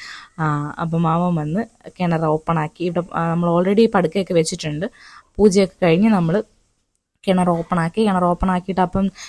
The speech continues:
ഞങ്ങളിങ്ങനെ അവര് അവരുടെ എക്സ്പ്രഷൻ നോക്കുകയാണ്. വെള്ളം ഉണ്ടോ, ഒത്തിരി വെള്ളം ഉണ്ടോ, അതോ കുറച്ച് വെള്ളമേ വന്നിട്ടുള്ളൂ, ഊറ്റില്ലായിരുന്നോ? അപ്പം അവരുടെ എക്സ്പ്രഷൻ നോക്കിയിട്ട് നമുക്കൊന്നും മനസ്സിലാവുന്നില്ല. നമ്മളിങ്ങനെ വണ്ടർ അടിച്ച് നിൽക്കുകയാണ് കേട്ടോ, എന്താവുമെന്ന്. അപ്പം മാമൻ വെള്ളം കോരുന്നത് നമുക്ക്,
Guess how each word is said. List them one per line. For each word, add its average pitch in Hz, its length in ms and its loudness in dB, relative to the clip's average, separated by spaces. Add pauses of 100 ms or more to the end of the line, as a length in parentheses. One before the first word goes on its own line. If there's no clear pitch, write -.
(120)
ഞങ്ങളിങ്ങനെ 202 440 4
അവര് 180 280 4
അവരുടെ 196 280 4
എക്സ്പ്രഷൻ 208 420 0
നോക്കുകയാണ്. 208 380 4
വെള്ളം 175 320 4
ഉണ്ടോ, 185 300 2
ഒത്തിരി 202 320 2
വെള്ളം 185 320 2
ഉണ്ടോ, 180 300 0
അതോ 185 200 0
കുറച്ച് 185 440 -6
വെള്ളമേ 190 260 2
വന്നിട്ടുള്ളൂ, 180 640 0
ഊറ്റില്ലായിരുന്നോ? 180 720 -2 (420)
അപ്പം - 180 0
അവരുടെ 196 180 6
എക്സ്പ്രഷൻ 190 440 -2
നോക്കിയിട്ട് 190 300 2
നമുക്കൊന്നും 190 400 0
മനസ്സിലാവുന്നില്ല. 170 720 -2 (360)
നമ്മളിങ്ങനെ 185 440 0
വണ്ടർ 185 340 0
അടിച്ച് 175 240 -2
നിൽക്കുകയാണ് 165 340 -4
കേട്ടോ, 160 140 -4
എന്താവുമെന്ന്. 156 560 -2 (200)
അപ്പം - 200 -8
മാമൻ 180 320 2
വെള്ളം 190 320 2
കോരുന്നത് 185 380 0
നമുക്ക്, 180 260 -4